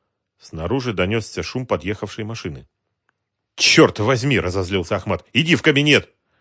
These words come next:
Возьми там большую палку и носа не высовывай, даже если меня убьют, понял?" "Понял!" кивнул Сейран и убежал. "Ну ладно, сволочи!" ухмыльнулся Ахмат. "Давайте, заходите.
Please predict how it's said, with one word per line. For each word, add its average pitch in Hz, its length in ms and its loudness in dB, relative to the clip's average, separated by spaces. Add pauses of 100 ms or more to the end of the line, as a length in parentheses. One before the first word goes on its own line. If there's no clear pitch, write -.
(160)
Возьми 120 320 4
там 135 200 4
большую 139 440 6
палку 147 400 4 (120)
и 131 100 4
носа 170 280 6
не 117 80 2
высовывай, 107 640 4 (160)
даже 127 300 4
если 160 280 4
меня 139 260 6
убьют, 160 420 6
понял?" 196 420 6 (520)
"Понял!" 147 400 4 (220)
кивнул 85 340 -6
Сейран 82 420 -6
и 151 80 -4
убежал. 90 520 -8 (760)
"Ну 98 440 -2
ладно, 151 480 4
сволочи!" 104 540 -4
ухмыльнулся 82 640 -6
Ахмат. 87 340 -8 (440)
"Давайте, 113 580 4
заходите. 98 680 -2